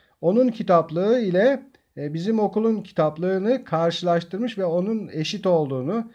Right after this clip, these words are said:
ifade etmiş, bu anlama gelmiş. Bir daha sö-, okuyalım. "Onun kitaplığı bizim okulunki kadar büyüktü." Onun kitaplığı bizim okulunki ile eşitti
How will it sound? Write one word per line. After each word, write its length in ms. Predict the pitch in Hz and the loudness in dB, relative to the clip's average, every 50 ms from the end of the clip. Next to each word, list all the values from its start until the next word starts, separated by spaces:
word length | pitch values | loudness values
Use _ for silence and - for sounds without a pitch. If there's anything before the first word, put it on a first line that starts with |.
| _ _ - | _ _ -8
ifade 460 | 151 147 - 147 143 147 156 175 170 | -6 -2 -2 0 0 0 0 0 -2
etmiş, 380 | 160 165 180 220 226 220 156 | -2 -4 -6 -6 -6 -6 -6
bu 120 | 170 190 180 | -4 0 0
anlama 380 | 175 165 151 147 131 120 120 | 0 0 0 -2 -2 -4 -4
gelmiş. 500 | 120 117 110 110 127 165 226 226 226 - | -6 -6 -6 -6 -4 -4 -6 -6 -6 -8
Bir 60 | 202 185 | -4 0
daha 200 | 196 170 151 135 | 2 2 2 0
sö-, 280 | 131 - 135 127 107 | -2 -6 -12 -12 -10
okuyalım. 600 | 85 107 127 - - 123 123 156 220 254 233 226 - - _ _ _ _ | -10 -10 -10 -8 -6 -6 -2 0 0 -2 -2 -4 -12 -20 _ _ _ _
"Onun 240 | 185 196 226 240 226 | 0 2 2 2 0
kitaplığı 600 | 233 202 175 185 165 156 156 165 208 269 269 208 | 0 -2 2 2 2 2 2 0 -2 -2 0 -2
bizim 240 | 196 185 190 202 | -4 -4 -4 -2
okulunki 480 | 196 190 180 196 214 220 226 220 - 160 | -4 -4 -2 -2 -4 -4 -4 -6 -8 -8
kadar 420 | 151 143 135 160 196 226 233 202 | -6 -4 -2 -2 -2 -2 -2 -2
büyüktü." 380 | 202 196 180 180 175 - 120 117 | -2 -2 -2 -4 -4 -8 -10 -8
Onun 260 | 131 165 180 196 185 | -6 -4 -4 -4 -6
kitaplığı 500 | 180 - - 156 143 139 143 190 202 185 | -8 -6 -6 -6 -6 -4 -4 -6 -6 -4
bizim 240 | 175 165 165 170 175 | -4 -6 -4 -4 -4
okulunki 540 | 175 170 175 175 170 175 175 160 - 151 147 | -4 -4 -4 -6 -6 -4 -6 -6 -6 -8 -4
ile 220 | 147 208 190 147 | -4 -4 -2 -4
eşitti 520 | 156 151 - 185 180 - - 123 95 - | -4 -6 -6 -12 -12 -10 -12 -12 -12 -12